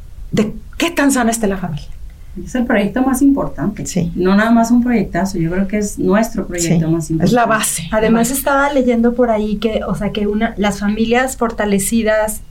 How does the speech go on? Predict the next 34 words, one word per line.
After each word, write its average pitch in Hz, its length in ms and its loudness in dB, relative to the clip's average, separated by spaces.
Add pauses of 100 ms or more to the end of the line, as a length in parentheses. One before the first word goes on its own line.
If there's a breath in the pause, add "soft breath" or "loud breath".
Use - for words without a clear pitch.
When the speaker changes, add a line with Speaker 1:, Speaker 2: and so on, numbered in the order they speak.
(100)
Speaker 3:
eh, 165 420 0
ayudan 208 460 2
a 196 240 2
que 190 80 -2
la 185 120 4
sociedad 190 600 0 (200)
perdure, 208 720 0 (360)
bueno, 226 280 4
desde, 175 480 0 (140)
desde 196 240 4
antaño. 196 680 4
Speaker 1:
Exactamente. 208 640 2
Speaker 3:
Entonces, 214 200 2
familias 254 520 2 (280 loud breath)
saludables 240 760 2
en 247 100 6
el 208 80 0
sentido 208 460 0
de, 220 260 0 (200)
de 208 140 2
eso 226 180 0
que 226 100 0
hablas, 196 240 2
de 202 60 2
aceptación, 202 760 0
de 190 120 0
sentirte 175 400 2
Speaker 1:
Sí. - 40 -2
Speaker 3:
querido, 208 340 2
de 196 120 2
sentirte 202 420 0
amado, 214 480 0 (200)
Speaker 1:
Ujú. 190 380 6 (220)
Speaker 3:
eh, - 180 -4